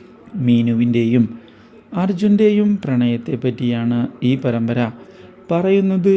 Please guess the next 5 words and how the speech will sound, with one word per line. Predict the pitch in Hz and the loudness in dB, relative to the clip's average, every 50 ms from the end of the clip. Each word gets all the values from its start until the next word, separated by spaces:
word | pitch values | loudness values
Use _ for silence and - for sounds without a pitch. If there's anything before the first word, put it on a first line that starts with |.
| 208 - | 2 0
എങ്കിലും | 202 143 123 123 120 123 117 120 117 127 - - - - - - - | -4 -4 -4 -2 0 0 0 0 0 -2 -6 -10 -16 -20 -14 -6 -4
ഇപ്പോൾ | 120 110 - - 123 117 113 127 - - - - - | -4 -4 -2 -2 -2 -2 -2 -4 -6 -10 -12 -8 -6
അഖിലയും | 117 117 110 113 117 113 117 113 120 123 120 123 - - - - - - - - - - - | -4 -4 -2 -2 -2 0 0 2 2 0 0 -2 -6 -16 -20 -20 -20 -20 -20 -20 -16 -8 -6
അതുപോലെ | 165 180 180 196 185 202 208 202 208 208 | -4 -2 -2 0 0 2 2 2 2 2
തന്നെ | 202 208 208 196 196 202 202 | 0 0 -2 -4 -2 -2 -2